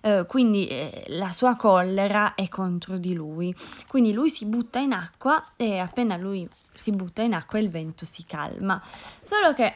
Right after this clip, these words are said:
il vento si calma, però arriva un pesce enorme, un pesce proprio gigante che inghiottisce tutto intero Giona, che a quel punto inizia a pregare Dio di salvarlo.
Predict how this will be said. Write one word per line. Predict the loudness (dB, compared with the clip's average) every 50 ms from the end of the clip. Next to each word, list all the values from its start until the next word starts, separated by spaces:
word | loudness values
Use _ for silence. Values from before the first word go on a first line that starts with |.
| -4 -12 -8
il | -6 -4 -2
vento | 0 2 4 4 4 2 0 -4
si | -6 -4 -4 0
calma, | 2 2 2 4 2 2 2 2 2
però | 2 0 0 0 2 2 2
arriva | 2 0 0 0 0 0 0
un | 2 0 0 -2
pesce | -2 -2 -2 -2 -4 -2 0 0 0 0 -2 _
enorme, | 0 2 2 2 2 0 -2 -4 -4 -4 -4 -2 -2 -2 -4 -4 -2 2
un | 2 2 4
pesce | 4 2 2 2 0 -4
proprio | -2 -4 -6 -4 -2 -2 -2 0
gigante | -2 -2 -2 0 2 4 4 2 2 0 -2 -2 2 4 4 4 4 2 -10 -14 -14 -14 _
che | 2 4 6 6 6 4
inghiottisce | 4 4 4 4 4 2 0 -2 _ -8 -6 -6 -6 -4 -6 -4 0 2 2 2 0 0 -2
tutto | -2 -2 0 0 2
intero | 2 2 2 2 0 0 2 2 0 0 0 0
Giona, | 0 0 0 0 0 0 0 0 0 0 -2 _ _ _ _ -20 -20 -20 -20 -20 -20 _
che | -2 0 0 0 -2 _
a | -8 -8
quel | -2 0 0 0 0
punto | -2 -6 -6 -6 -6 -4 -4
inizia | -4 -2 -4 -4 -4 -4 -4
a | -4
pregare | -4 -4 -4 -4 -2 -4 -4 -4 -4 0
Dio | 4 4 4 4 4 2 0 0 0
di | -2 -6 -6
salvarlo. | -6 -4 -2 -2 0 0 0 -2 -2 -4 -10 -12 -10 -4 -2 0 0